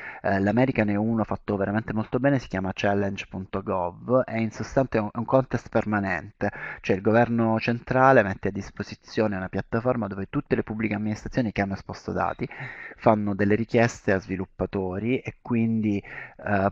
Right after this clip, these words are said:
possono, gli sviluppatori possono presidiare questa piattaforma e vedere a seconda di quelle che sono le proprie professionalità, la propria creatività, e vedere quali sono li co-,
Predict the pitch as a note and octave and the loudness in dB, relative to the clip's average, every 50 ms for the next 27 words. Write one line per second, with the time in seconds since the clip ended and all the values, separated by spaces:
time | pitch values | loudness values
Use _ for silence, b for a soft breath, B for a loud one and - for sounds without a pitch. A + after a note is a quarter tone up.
0 | - - - G#2 G#2 - - - - - - - A2+ A2 G#2+ G#2+ G#2+ G2+ G2+ G2+ | 0 0 0 0 0 -2 -8 -12 -14 -8 -4 -2 -2 0 0 0 0 0 0 0
1 | G2 F#2+ F#2+ F#2+ G2 G2 G2 G2 A2 A#2+ A2+ G#2+ A#2+ B2 - - C#3 C#3 B2+ A#2 | -2 -2 -2 -2 -4 -4 -4 -2 -2 -2 0 2 0 2 2 2 2 2 2 0
2 | - - - - - G#2+ G#2 - G#2+ - A2+ A#2 A#2 A2 G2+ F2+ - G2 - - | 0 -4 -4 -2 -2 -2 -2 0 0 0 2 4 4 4 2 0 -2 -4 -4 -4
3 | A2 - B2+ B2 - C#3+ C3 B2+ A2 G2+ F#2 F2+ F2+ G2+ G2 G2 G2 G2 G2+ G2+ | -2 -2 -2 -2 -2 -2 -2 -2 -2 -2 -4 -4 -4 -2 -2 -2 -2 -2 -2 -2
4 | G2+ - - - - - G2+ - G2 G2 G2 G2 G2+ G2 - G2 F#2+ G2 F#2+ F#2 | -2 -4 -4 -6 -6 -6 -4 -4 -4 -4 -6 -6 -8 -8 -6 -6 -6 -6 -8 -10
5 | - - F#2 F#2+ F#2+ F#2+ - G2+ G2+ G#2 G2 - - G2 G2 - - - G2+ G2+ | -10 -8 -8 -6 -6 -6 -6 -8 -8 -8 -8 -8 -6 -6 -6 -6 -6 -6 -6 -6
6 | G2 G2 - A2+ A2+ G2+ - - F#2 F#2+ G2 - - F#2+ F2+ - F#2+ G2 G2+ - | -4 0 2 2 2 2 0 -4 -8 -8 -10 -8 -8 -10 -10 -8 -8 -6 0 2
7 | - - - - - - - - - - F#2+ G2+ G#2+ G2 G#2 G2+ G2+ G2+ - - | 2 0 0 -4 -14 -14 -14 -14 -12 -10 -4 -2 0 2 2 2 2 2 2 2
8 | A2 A2 G#2+ G2+ - - G#2+ G#2 G2 F#2 G2 G2 - - | 2 2 2 0 -2 -4 -4 -4 -4 -4 -6 -6 -4 -6